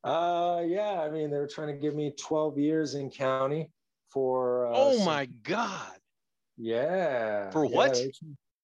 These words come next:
Speaker 1: they tr-, uh, well, the city of Glendale likes to pin their artists, you know, uh, to the wall. Uh, so,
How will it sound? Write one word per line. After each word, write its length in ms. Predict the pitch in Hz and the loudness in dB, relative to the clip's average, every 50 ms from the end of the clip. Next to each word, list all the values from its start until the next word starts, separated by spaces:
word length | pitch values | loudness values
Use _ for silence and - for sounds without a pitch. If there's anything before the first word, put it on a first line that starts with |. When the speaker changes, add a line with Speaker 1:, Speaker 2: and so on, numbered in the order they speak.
| _ _ _ - | _ _ _ -10
Speaker 1:
they 80 | 135 | -10
tr-, 140 | 127 - 147 - 123 - - | -8 -8 -12 -12 -8 -4 -2
uh, 160 | 127 131 127 | 0 2 2
well, 200 | 127 131 135 131 | 2 2 2 2
the 60 | 123 | 2
city 280 | 120 - - 156 151 147 | 0 -2 -2 -2 -2 -2
of 80 | 139 123 | -2 0
Glendale 380 | 131 131 135 147 143 135 123 | 0 0 0 0 0 0 2
likes 320 | 117 117 117 113 - - - | 2 0 0 -2 -4 -10 -8
to 440 | - 123 120 117 113 110 113 113 110 - _ | -4 -2 0 0 0 0 -2 -4 -4 -8 _
pin 300 | - 143 139 131 131 131 | -6 -4 -4 -2 -2 -2
their 220 | 123 123 120 120 127 | -2 -2 -2 0 0
artists, 680 | 127 127 131 131 127 120 - - - - - - - | 0 0 0 0 -2 -4 -4 -8 -8 -10 -10 -12 -10
you 100 | - 135 | -6 -4
know, 360 | 120 117 113 113 113 113 117 | -2 0 0 0 0 -2 -2
uh, 260 | 117 113 110 113 110 107 | 0 0 2 2 2 0
to 140 | - - | -2 -2
the 80 | 123 113 | -2 -2
wall. 520 | 107 107 117 127 131 123 117 107 - - - - - - - _ _ _ | 0 0 0 0 0 0 -2 -4 -6 -10 -16 -20 -20 -20 -20 _ _ _
Uh, 460 | - 110 110 110 107 107 107 107 107 | -2 0 0 2 2 0 0 0 -2
so, 840 | 107 - - - - 120 113 117 113 110 110 110 110 110 110 - - | -4 -6 -8 -6 -4 -2 0 0 2 2 0 0 0 -2 -4 -6 -12